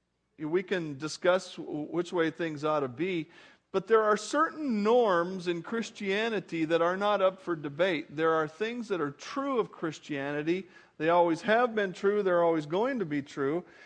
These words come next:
And we come to some of those at the end of John chapter ten today.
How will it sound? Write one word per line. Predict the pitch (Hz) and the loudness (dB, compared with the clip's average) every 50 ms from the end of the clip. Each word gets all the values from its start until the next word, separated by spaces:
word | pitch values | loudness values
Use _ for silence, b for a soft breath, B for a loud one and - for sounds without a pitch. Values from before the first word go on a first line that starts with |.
| B B B | B B B
And | - 180 185 185 185 | -2 -2 0 0 -2
we | 202 208 196 | -4 -4 -6
come | - - - 269 277 302 311 294 | -6 -8 -2 0 0 0 0 -2
to | - 240 208 | -2 -2 -2
some | - - 214 196 185 | -2 -2 -4 -4 -4
of | 180 170 | -4 0
those | 175 180 185 185 175 170 | 0 0 2 0 0 -2
at | 170 160 - | -4 -4 -4
the | 170 160 165 | -4 -2 -2
end | 175 190 196 185 | -2 -2 -2 -4
of | 170 147 131 | -6 -6 -6
John | 123 139 156 170 170 165 156 | -6 -6 -4 -2 -4 -4 -6
chapter | - - 175 156 156 156 - - 139 131 | -6 -4 -2 -2 -2 -4 -6 -10 -12 -12
ten | - - - 202 208 202 190 165 | -10 -8 -6 -6 -4 -4 -6 -8
today. | 143 - 120 107 113 110 107 107 - - | -8 -10 -12 -8 -6 -6 -6 -6 -8 -12